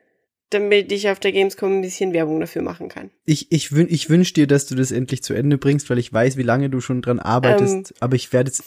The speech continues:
Speaker 1: Fun Fact,
Speaker 2: nichts drüber sagen.
Speaker 1: ich kann's hier ja erzählen,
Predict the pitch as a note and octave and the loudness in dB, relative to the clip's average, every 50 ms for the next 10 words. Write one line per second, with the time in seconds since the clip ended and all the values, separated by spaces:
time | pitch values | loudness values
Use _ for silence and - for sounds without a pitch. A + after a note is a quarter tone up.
0 | - - - A3+ G#3+ B3+ B3+ B3+ - - A#3+ B3+ D4 - - - C#3+ D3+ D3 - | -6 0 2 2 2 2 0 -2 0 0 0 0 0 -2 -4 -2 0 0 0 0
1 | - - - C3 B2 A#2+ A2+ A#2 G#2+ G2 G2 G2 G2+ D4 D4 C#4+ C#4 C4 - - | -2 -6 -2 -2 0 0 0 2 0 0 0 0 2 2 2 2 0 -2 -6 -8
2 | - - D4 D4 C#4+ C4 B3+ A#3 F#3 F#3 G3+ - - - B3 B3 A#3+ A#3 A3+ A3+ | -4 -2 0 2 4 4 4 4 4 2 0 -2 -2 0 4 4 6 6 4 2